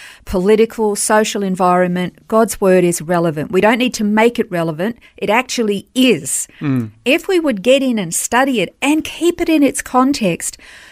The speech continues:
Speaker 1: it's, it's the most relevant thing on planet Earth
Speaker 2: Mm.
Speaker 1: for us. And biblical culture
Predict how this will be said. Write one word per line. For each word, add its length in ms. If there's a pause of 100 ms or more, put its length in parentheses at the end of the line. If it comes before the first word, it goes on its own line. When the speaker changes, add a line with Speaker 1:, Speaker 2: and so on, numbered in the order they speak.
(160)
Speaker 1:
it's, 400 (300)
it's 220
the 400
most 360
relevant 500
thing 420 (220)
on 160
planet 380
Earth 300
Speaker 2:
Mm. 240
Speaker 1:
for 180
us. 340 (380)
And 300
biblical 500
culture 720